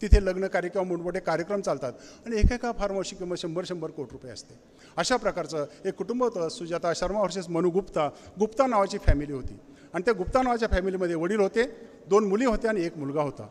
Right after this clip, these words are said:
असे चारच जणांचं कुटुंब होतं आणि त्या चार जणांच्या त्या कुटुंबामध्ये अशा प्रकारची मोठी estate होती.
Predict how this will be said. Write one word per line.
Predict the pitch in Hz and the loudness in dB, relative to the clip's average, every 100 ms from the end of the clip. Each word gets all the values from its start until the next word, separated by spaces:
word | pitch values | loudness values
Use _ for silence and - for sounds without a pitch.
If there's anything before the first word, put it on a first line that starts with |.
| - | -8
असे | 185 202 | -4 -4
चारच | 214 226 240 247 | 2 6 8 6
जणांचं | 208 208 196 | 4 0 0
कुटुंब | 196 180 190 | -2 -2 0
होतं | 175 175 220 277 - - - - | 2 2 0 -2 -6 -18 -18 -2
आणि | 220 220 165 | 2 2 2
त्या | - - 208 - | -2 -2 -2 2
चार | 214 240 | 4 4
जणांच्या | 190 190 208 214 180 | 2 2 2 2 0
त्या | 147 208 | 2 0
कुटुंबामध्ये | 196 185 202 226 233 208 185 147 - | 0 2 6 6 6 2 0 -2 -4
अशा | 180 175 | -4 -2
प्रकारची | 160 190 190 - 175 | 0 0 -2 -4 -4
मोठी | 175 208 233 | -2 -2 -2
estate | 165 - 220 196 | -2 -2 -2 -4
होती. | 139 101 | -6 -12